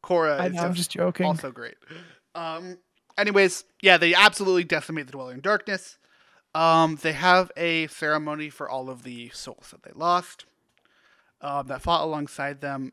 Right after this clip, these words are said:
Speaker 1: Everyone's there. Um, Xialing and Shang-Chi get their final sends-off to their parents.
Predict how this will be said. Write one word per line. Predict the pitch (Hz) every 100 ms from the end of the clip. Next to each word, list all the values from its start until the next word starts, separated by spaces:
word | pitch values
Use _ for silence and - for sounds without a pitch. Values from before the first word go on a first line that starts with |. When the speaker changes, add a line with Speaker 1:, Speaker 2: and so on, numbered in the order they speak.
| -
Speaker 1:
Everyone's | 160 165 156 151 -
there. | 139 131 127 131 _ _ _ _ _ _ _ _
Um, | 147 139 135 131 135 - _ _ _ _ _ 160
Xialing | 156 143 143 139 135 -
and | 131 127 127
Shang-Chi | 127 123 - 185 165
get | 156 131
their | 123
final | - 135 131
sends-off | - 139 139 131 131
to | - 123
their | 120 110 -
parents. | - 185 190 190 -